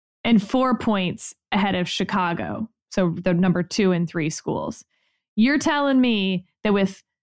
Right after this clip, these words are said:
forty percent of that score based on the peer assessment and lawyer judge assessment and the year that Yale just had,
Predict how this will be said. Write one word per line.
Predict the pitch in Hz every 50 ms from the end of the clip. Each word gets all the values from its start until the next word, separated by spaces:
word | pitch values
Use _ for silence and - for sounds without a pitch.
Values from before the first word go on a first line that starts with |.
| _ _ _
forty | _ - - - 269 277 285 294 294 285
percent | 240 247 240 - - 247 226 214
of | 202 185
that | 202 202 190 190
score | 202 - - - 220 208 196 185 185 180
based | 185 175 196 185 214
on | 196
the | 185 180
peer | - - - 233 220 220
assessment | 220 220 - 220 214 214 233 226 208 202
and | 190 196
lawyer | 196 190 196 196 202 196
judge | 175 196 185 196 190
assessment | 202 202 - - 214 214 208 - 240 233 226 - -
and | 202 190
the | 175 175
year | 180 175 190 202 220 226 226 233
that | 220 214 170 160
Yale | 190 185 196 196 202
just | 190 190 202 190 185 -
had, | 214 190 185 185 196 202 214 214 226